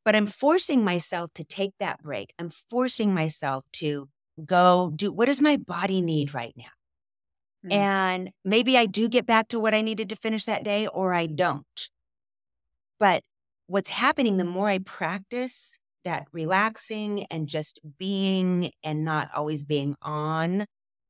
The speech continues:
Speaker 1: is the phone is starting to ring again. It's a
Speaker 2: Mm.
Speaker 1: trickle, but it's starting to ring again. Uh, people are reaching out for services.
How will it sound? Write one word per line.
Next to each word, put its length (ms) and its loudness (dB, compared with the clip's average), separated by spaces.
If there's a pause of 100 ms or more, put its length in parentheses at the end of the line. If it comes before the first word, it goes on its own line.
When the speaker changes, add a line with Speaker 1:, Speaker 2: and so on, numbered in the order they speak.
(260)
Speaker 1:
is 400 0
the 60 -6
phone 300 2
is 80 -2
starting 340 -2
to 80 -4
ring 220 -2
again. 460 -4 (580)
It's 160 0
a 20 -4
Speaker 2:
Mm. 40 -8
Speaker 1:
trickle, 600 2
but 100 0
it's 140 0
starting 300 4
to 80 2
ring 200 2
again. 500 -2 (500)
Uh, 400 0 (100)
people 540 4
are 240 4
reaching 420 0
out 460 -2 (400)
for 420 -2
services. 840 -4